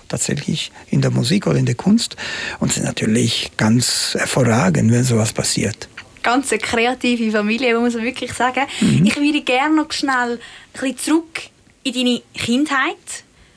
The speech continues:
Speaker 1: Mhm.
Speaker 2: wo du ja einen Unfall gehabt hast.
Speaker 1: Ah, ja.
Speaker 2: Ähm, ganz ein anderes Thema jetzt, äh,
Speaker 1: Ja.
Speaker 2: von der Musik in deine Kindheit. Du hast einen Unfall gehabt, du bist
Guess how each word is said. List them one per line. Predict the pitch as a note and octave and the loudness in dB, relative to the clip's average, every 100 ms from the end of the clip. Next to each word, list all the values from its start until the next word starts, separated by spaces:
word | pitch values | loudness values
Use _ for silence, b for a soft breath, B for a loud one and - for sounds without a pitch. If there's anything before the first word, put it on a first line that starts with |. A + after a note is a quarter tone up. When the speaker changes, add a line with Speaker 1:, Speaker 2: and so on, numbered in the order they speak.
| b | b
Speaker 1:
Mhm. | C3+ | 2
Speaker 2:
wo | A#2+ C4 | 4 2
du | B3+ B3 B3 A#3+ A#3 | 0 -2 -2 -2 -4
ja | - A#3 A3+ G#3+ G#3+ G#3+ - | -2 0 2 2 2 0 0
einen | A3 | 2
Unfall | C#4 E4 D#4 E4 | 2 2 2 0
gehabt | D#4+ D#4 C#4 | -2 -4 0
hast. | D4+ - - - - _ _ - | -2 -2 -6 -6 -10 _ _ -2
Speaker 1:
Ah, | E3 | 0
ja. | A#3 | 2
Speaker 2:
Ähm, | A3+ A3+ A3 G#3+ A3+ | 0 0 -2 -4 -4
ganz | A#3+ B3+ B3 | 0 0 0
ein | A3 | 0
anderes | A#3+ D4+ D#4+ - | 2 4 2 0
Thema | D4+ D4+ C#4+ | 0 2 0
jetzt, | D4 - - | 0 -2 0
äh, | D3 | 2
Speaker 1:
Ja. | C#3 G3 B | 2 0 B
Speaker 2:
von | - C4+ | -4 -2
der | C4+ | 0
Musik | C4 C#4+ - C4+ | 0 0 0 -4
in | A#3+ | -4
deine | B3+ B3+ | -2 -2
Kindheit. | A#3+ C#4+ D4 D4 D4+ | -2 -2 0 -2 -2
Du | |
hast | C4 B3+ | -2 -2
einen | B3+ C4+ | -2 -2
Unfall | D4+ D4+ | 0 -2
gehabt, | D#4 D4+ | -2 -4
du | |
bist | B3+ A#3+ | -4 -6